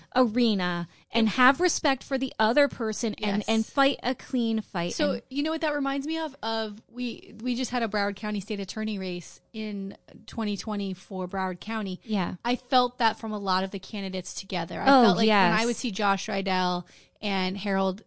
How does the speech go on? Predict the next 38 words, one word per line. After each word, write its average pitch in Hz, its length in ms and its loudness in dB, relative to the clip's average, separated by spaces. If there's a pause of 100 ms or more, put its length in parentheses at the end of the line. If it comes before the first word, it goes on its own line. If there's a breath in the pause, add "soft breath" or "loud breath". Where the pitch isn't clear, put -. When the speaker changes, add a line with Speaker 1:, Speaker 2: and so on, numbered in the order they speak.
Speaker 2:
Pryor. 185 540 -2
Speaker 1:
Oh 330 200 8
my 269 120 8
God, 226 140 6
Speaker 2:
they - 60 8
Speaker 1:
they 233 80 8
Speaker 2:
would, 208 60 6
Speaker 1:
were 233 60 8
Speaker 2:
they 240 160 4
Speaker 1:
so 269 160 10
Speaker 2:
were 262 80 8
competing, 262 640 4
but 220 100 -2
they 240 140 2
were 247 60 2
also, 240 340 2
like, 202 340 0 (260)
fr-, 240 200 -4
very 254 260 2
friendly, 233 420 6
Speaker 1:
Yes. - 60 2
Speaker 2:
like, 208 140 0
san-, 233 360 0
sitting 233 280 -2
next 208 160 -2
to 233 60 -2
each 202 100 -4
other. 196 140 -2
They 196 120 -4
would 185 140 -6
goof 208 340 0
and 202 80 -4
they 196 80 -2
would 185 80 -4
joke. 196 220 -2 (120)
Speaker 1:
Yeah. 190 360 2
Speaker 2:
And, 208 440 -2
um, 196 560 -4